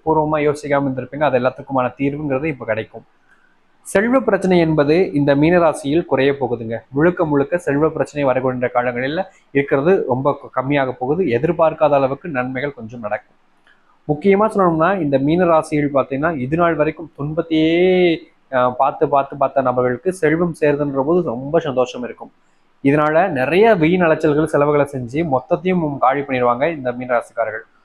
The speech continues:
அதை கொஞ்சம் தவிர்த்துக்கணும். ஏன்னா இந்த காலகட்டங்கள்ல செல்வம் கிடைக்குதே அப்படின்றதுக்காக எல்லாத்தையும் செலவு செய்யக்கூடிய காலமாக இருக்கும்.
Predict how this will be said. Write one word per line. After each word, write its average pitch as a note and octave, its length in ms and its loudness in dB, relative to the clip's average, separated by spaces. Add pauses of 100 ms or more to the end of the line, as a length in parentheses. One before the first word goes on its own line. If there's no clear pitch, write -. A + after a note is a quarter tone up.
(120)
அதை B2 200 0
கொஞ்சம் E3+ 360 0
தவிர்த்துக்கணும். C3 560 -2
ஏன்னா B2+ 320 0 (200)
இந்த D3 180 0
காலகட்டங்கள்ல D#3+ 720 2
செல்வம் E3+ 440 2
கிடைக்குதே D#3 440 2
அப்படின்றதுக்காக C#3 480 0
எல்லாத்தையும் C#3+ 560 0
செலவு D3+ 300 2
செய்யக்கூடிய C3+ 500 -2
காலமாக B2 440 0
இருக்கும். B2 340 -12